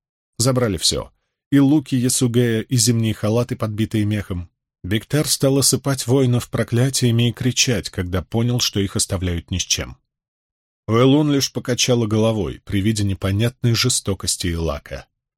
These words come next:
Великолепные халаты были слишком ценны, чтобы оставлять их тем, кто обречен на смерть. Как только ляжет первый снег, зима возьмет их жизни так же верно, как стрела, пущенная из лука.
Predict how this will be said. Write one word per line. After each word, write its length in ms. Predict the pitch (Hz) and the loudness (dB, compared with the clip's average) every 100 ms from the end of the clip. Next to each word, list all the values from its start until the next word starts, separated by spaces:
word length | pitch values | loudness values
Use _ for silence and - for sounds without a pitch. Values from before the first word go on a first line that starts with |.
| _ _ _ _ _ - | _ _ _ _ _ -4
Великолепные 640 | 113 117 135 156 151 139 | -2 0 0 -2 0 0
халаты 400 | - 135 151 147 | 2 0 0 -2
были 180 | 131 135 | -2 -2
слишком 440 | - 143 - 127 | 0 0 0 -2
ценны, 440 | 127 135 127 147 135 | 0 0 2 0 0
чтобы 320 | - 87 98 | -4 -4 -4
оставлять 600 | - 101 92 113 127 - | -4 -4 -2 0 -2 -6
их 240 | - 95 | -10 -10
тем, 300 | - 113 117 | -6 -4 -4
кто 260 | 123 - 101 | -6 -4 -2
обречен 540 | 90 92 87 95 87 | -2 -4 -2 -4 -4
на 80 | 92 | -4
смерть. 560 | - 127 123 - - - _ _ _ _ _ | -2 0 -2 -6 -18 -18 _ _ _ _ _
Как 180 | 113 98 | -6 -2
только 240 | 113 107 | -2 2
ляжет 400 | 117 120 113 107 | 2 2 2 -2
первый 320 | - 110 104 | -2 0 0
снег, 440 | 95 113 113 120 - _ _ _ | 0 0 -2 -2 -8 _ _ _
зима 340 | 107 135 180 208 | 0 2 2 0
возьмет 420 | 143 110 131 127 | 0 0 -2 -2
их 120 | 104 | -2
жизни 380 | 95 127 110 104 | 0 0 0 -2
так 340 | - 110 107 | -2 -2 0
же 160 | 98 95 | -2 -2
верно, 420 | 92 123 113 104 | 0 0 0 -6
как 240 | - 98 - | -4 -6 -6
стрела, 480 | - 101 101 107 | -6 -2 0 0
пущенная 600 | 101 - 101 - 90 90 87 | -2 -4 -2 -2 -2 -4 -4
из 120 | 90 | -4
лука. 420 | 95 117 110 | -6 -6 -10